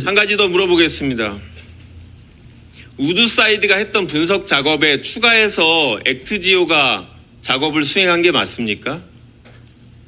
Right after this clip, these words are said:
그러니까 다른 동일한 지역에서 다른 분석 기술이나 기준을 갖고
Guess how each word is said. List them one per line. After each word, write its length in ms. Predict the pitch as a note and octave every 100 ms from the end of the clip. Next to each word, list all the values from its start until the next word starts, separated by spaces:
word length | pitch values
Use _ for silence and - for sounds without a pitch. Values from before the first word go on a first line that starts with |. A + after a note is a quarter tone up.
| - - - - - - - - -
그러니까 400 | D#3 E3 D3 D3+
다른 560 | - F3 G3+ A3+ G#3+ E3+
동일한 360 | C#3+ F#3 G3
지역에서 640 | F3+ F3+ E3+ D#3+ F#3 D#3+ C#3
다른 480 | - D3+ F#3+ G#3+ E3+
분석 540 | D#3+ E3+ F#3+ F3 - - - - -
기술이나 560 | - E3+ G3+ G3+ G3 F#3+
기준을 560 | - D3 D#3 G3+ G3+
갖고 600 | F3+ D#3+ - G3+ A3+ A#3